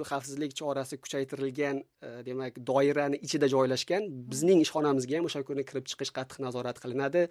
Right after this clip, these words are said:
Masalan, tomga chiqish mumkin emas, maxsus ruxsatnomasiz, chunki snayperlar bo'ladi. Bu muhim obyektlarni tomlarini, demak, qattiq nazorat qilishadi. E,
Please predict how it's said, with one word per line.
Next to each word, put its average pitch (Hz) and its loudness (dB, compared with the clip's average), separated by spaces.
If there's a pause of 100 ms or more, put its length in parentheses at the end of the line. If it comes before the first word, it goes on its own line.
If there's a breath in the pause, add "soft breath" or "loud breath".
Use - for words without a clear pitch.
(400 loud breath)
Masalan, 127 -4
tomga 135 2
chiqish - -6
mumkin 127 0
emas, 123 -2 (220)
maxsus 131 -2
ruxsatnomasiz, 127 -4
chunki 131 -2
snayperlar 123 -2
bo'ladi. 120 -4
Bu 127 -6 (160)
muhim 135 4
obyektlarni 123 -2
tomlarini, 123 -6
demak, 131 -6
qattiq 123 -12
nazorat 120 -10
qilishadi. 123 -2 (920 loud breath)
E, - -12